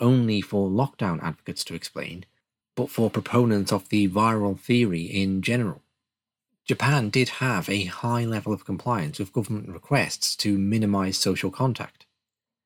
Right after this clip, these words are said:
This might be expected. If people believe a deadly virus is being breathed out by their fellow humans, they are likely to avoid them.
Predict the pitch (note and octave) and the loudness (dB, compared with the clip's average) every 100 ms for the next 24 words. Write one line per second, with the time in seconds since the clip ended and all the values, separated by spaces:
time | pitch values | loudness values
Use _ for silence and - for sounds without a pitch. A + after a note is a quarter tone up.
0 | _ _ _ D#3+ C#3+ C#3 A2 G2 - - | _ _ _ -2 2 2 2 0 2 2
1 | D3 - - - _ _ - A2 - B2 | 0 -2 -14 -14 _ _ -2 -2 0 0
2 | G#2+ G2+ G2 A#2+ G#2+ F2+ F#2+ F#2+ A2 G#2+ | 2 2 2 4 4 2 0 2 0 0
3 | G2+ F#2+ A2 G#2+ D#2+ D#2+ F#2 F#2+ G2 F#2+ | 0 0 0 0 -2 -4 -8 -4 -4 -4
4 | F#2+ F#2+ A2+ G2+ G#2+ A2 D#2+ - F2 F#2+ | -2 0 0 0 -2 -4 -4 -6 -4 -2
5 | F2+ G2 F#2 E2+ C3 G#2+ C#2+ F2 - _ | -4 -4 -4 0 2 2 -2 -10 -18 _
6 | _ A2+ B2 A#2+ F#2+ A#2 B2+ - D#2+ - | _ 0 0 2 2 2 0 -4 -10 -4
7 | F#2+ A#2+ B2 - - | -2 2 2 0 -10